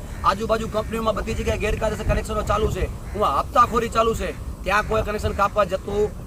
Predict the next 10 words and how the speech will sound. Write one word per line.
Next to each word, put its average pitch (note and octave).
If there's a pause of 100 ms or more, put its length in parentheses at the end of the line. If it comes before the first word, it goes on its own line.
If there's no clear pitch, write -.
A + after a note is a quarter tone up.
(120)
નથી. G#3 (340)
માત્ર F3+
ને B3+
માત્ર A3+ (140)
ગામડાની G#3+
ભોળી F#3
પ્રજાને G#3
ત્રાસ G3
કરવા G#3
માટે G3+